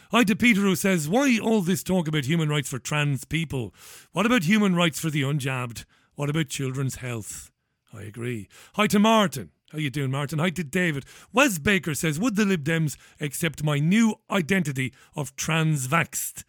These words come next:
Yes, I've heard that one before. Angela says, "I'm sorry it is such bollocks.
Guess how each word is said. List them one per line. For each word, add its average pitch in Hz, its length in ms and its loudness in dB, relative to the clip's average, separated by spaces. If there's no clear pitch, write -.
Yes, 135 280 -4
I've 113 80 -10
heard 127 160 -4
that 135 160 -6
one 120 120 -6
before. 113 440 -12
Angela 208 400 6
says, 190 240 0
"I'm 180 120 2
sorry 196 340 2
it 160 80 2
is 151 100 -2
such 147 240 -2
bollocks. 143 440 -4